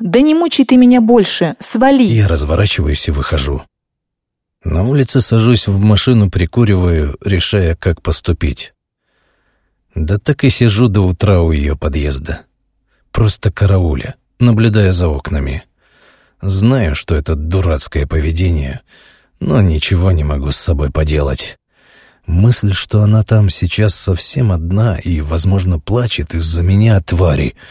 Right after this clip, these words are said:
Speaker 2: больно ноет в груди. Хочется к ней, тоже до боли. И только понимание, что сейчас это лишнее, что ей так может быть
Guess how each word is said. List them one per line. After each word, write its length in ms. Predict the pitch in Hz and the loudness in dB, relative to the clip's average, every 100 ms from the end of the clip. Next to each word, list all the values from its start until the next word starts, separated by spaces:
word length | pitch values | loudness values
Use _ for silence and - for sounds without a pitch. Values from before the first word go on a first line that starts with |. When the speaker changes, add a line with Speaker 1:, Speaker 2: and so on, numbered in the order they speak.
| - - _ _ _ | -20 -20 _ _ _
Speaker 2:
больно 560 | 95 98 117 92 73 71 | -8 -4 -4 -2 -2 -2
ноет 400 | 78 80 76 71 | -2 -2 -4 -4
в 100 | 76 | -4
груди. 540 | 82 82 78 71 62 _ _ _ _ _ _ | -2 -2 -2 -4 -6 _ _ _ _ _ _
Хочется 560 | - 98 95 101 - | -4 -2 -2 -4 -2
к 120 | - | 2
ней, 440 | 101 98 73 67 - _ _ _ _ _ _ - | 4 4 2 -4 -8 _ _ _ _ _ _ -2
тоже 320 | 135 85 73 | 0 0 -2
до 160 | 76 82 | -2 -2
боли. 480 | 82 71 62 62 _ _ _ _ _ _ _ _ _ _ - | -2 -2 -4 -8 _ _ _ _ _ _ _ _ _ _ -8
И 140 | - | -6
только 400 | - 143 139 123 | 2 2 2 0
понимание, 760 | 110 113 107 101 113 117 87 78 | 0 2 4 4 2 2 2 0
что 220 | - 90 | -2 -4
сейчас 460 | - 90 - 104 | 0 0 0 0
это 160 | 90 87 | 0 0
лишнее, 640 | 85 117 104 - 73 71 80 | 2 0 0 -2 -4 -4 -8
что 280 | - - 92 | -12 -6 -2
ей 180 | 110 | -2
так 300 | 110 - 135 | -2 -2 -2
может 340 | 131 127 107 98 | 0 2 0 0
быть 180 | 98 | -2